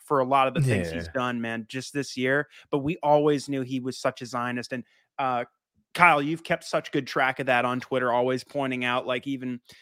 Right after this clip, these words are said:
Speaker 1: 'cause, you know, he, he's done some great things, just like the
Speaker 2: Absolutely.
Speaker 1: Squad has done some great things
Speaker 2: Yes.
Speaker 1: this year. I'll fucking defend them too, because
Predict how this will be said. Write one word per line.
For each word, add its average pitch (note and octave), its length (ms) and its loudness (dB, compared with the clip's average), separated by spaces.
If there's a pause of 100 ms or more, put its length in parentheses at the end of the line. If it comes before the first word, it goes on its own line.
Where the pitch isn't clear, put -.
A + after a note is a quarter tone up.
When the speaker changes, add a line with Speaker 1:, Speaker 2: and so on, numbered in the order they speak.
(160)
Speaker 1:
'cause, D#3+ 140 0
you F3+ 60 2
know, F3 80 4
he, F#3+ 280 2
he's D3+ 300 -2
done F3 180 4
some D3+ 240 -2
great D3 380 4
things, F#3 400 2
just D#3 260 -2
like D#3 100 6
the C#3 60 8
Speaker 2:
Absolutely. G2+ 320 4
Speaker 1:
Squad E3+ 380 6
has E3+ 120 -2
done D3+ 180 0
some D3 160 -4
great D3 280 2
things C#3+ 160 8
Speaker 2:
Yes. B2+ 100 0
Speaker 1:
this C3+ 160 -2
year. C3+ 140 4
I'll D3+ 180 4
fucking D#3+ 280 0
defend D3+ 360 -2
them E3 180 0
too, F#3 160 0
because C3+ 440 -4